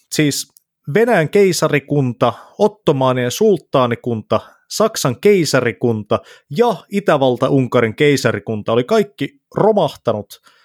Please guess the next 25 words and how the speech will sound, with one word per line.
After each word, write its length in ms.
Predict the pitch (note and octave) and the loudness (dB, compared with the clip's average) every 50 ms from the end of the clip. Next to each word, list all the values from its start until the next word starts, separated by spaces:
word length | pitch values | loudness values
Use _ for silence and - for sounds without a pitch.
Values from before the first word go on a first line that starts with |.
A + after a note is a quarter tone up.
| _ _ _ | _ _ _
tässä 240 | - C3+ - - C#3+ | 0 0 0 0 -2
niin 100 | C3+ B2+ | -2 -2
kuin 100 | - - | -2 -2
siis 160 | - C#3+ - | -2 -2 -2
kahden 440 | - - G#3 F3 D#3 C#3+ A2 G#2 G#2+ | 0 0 2 4 4 2 0 0 0
vuoden 300 | A#2 A#2+ A#2 A2 G2 F#2+ | 0 0 0 0 -4 -4
sisään. 580 | - - A#2 G#2+ - - A2 G#2+ - _ - _ _ _ _ _ _ _ _ _ - - - - _ - | -4 -6 -6 -6 -6 -10 -12 -14 -16 _ -20 _ _ _ _ _ _ _ _ _ -20 -20 -20 -16 _ -6
Mikä, 240 | D3+ - F#3 E3+ E3 - _ _ - | -2 0 0 0 0 -4 _ _ -2
jos 120 | G3+ F3+ - - | -2 -2 -2 -8
mietitään 680 | - F#3+ G3 F#3 A#3 A#3 G3 E3+ D#3 - E3 D3 C#3 C#3 | -14 -8 -2 0 2 2 2 0 -2 0 0 0 0 0
niin 160 | C#3 C3 C3 | -2 -2 0
kuin, 300 | - C#3 B2+ C3 - _ _ _ _ _ _ _ _ _ - | 0 0 0 0 -4 _ _ _ _ _ _ _ _ _ -2
kuinka 260 | - F#3+ D#3 - D#3+ C3+ - | -2 -2 0 -2 -4 -2 0
valtava 720 | G3 A3 A3 F#3+ D3+ - - B2 A2+ A2+ A2+ A2 G#2 - _ | 0 2 2 0 0 0 -2 0 2 2 2 2 0 -2 _
mullistus 800 | - C3+ D3+ F#3+ G3 F3+ D3+ B2+ A#2 A2 - - - - - - | 0 4 4 6 6 4 4 2 2 0 -2 -6 -10 -10 -8 -4
se 100 | - A2 | -2 0
on 180 | G#2+ A2+ A#2 B2 | 0 0 0 0
ollut 240 | A#2+ A#2 G#2+ G#2 - | 0 -2 -2 -6 -8
siihen 420 | - - D3 C#3 B2 G#2+ A2 G#2+ | -6 -2 0 2 2 2 0 -2
aikaan 640 | G#2+ G#2+ G#2+ G#2 - A#2+ A2+ G#2+ G#2+ A2+ B2 C3 C3+ | -2 -2 -4 -2 0 0 2 2 0 -2 -6 -12 -14
itäisessä 580 | C#3+ D3 - - C3 A#2 A2 A2 G#2+ - - B2 | -14 -10 -4 -2 0 0 0 -2 -4 -4 -2 2
Euroopassa 560 | B2+ B2 A#2 A2+ G#2+ - - - - - C3 | 2 2 2 2 -2 -4 -4 -8 -8 -4 -2
eläville 380 | C3+ C3 C3 A#2+ A2 A2+ A#2 A#2+ | 2 2 2 2 2 0 0 0
ihmisille, 600 | D3 D3 C3+ A2+ A2 G#2+ G#2 - G#2+ G#2 G#2 G#2 G2+ - | 0 0 2 2 0 -2 -4 -4 -4 -4 -4 -4 -4 -2
niin 160 | A2+ A2+ A2+ | -2 -2 -2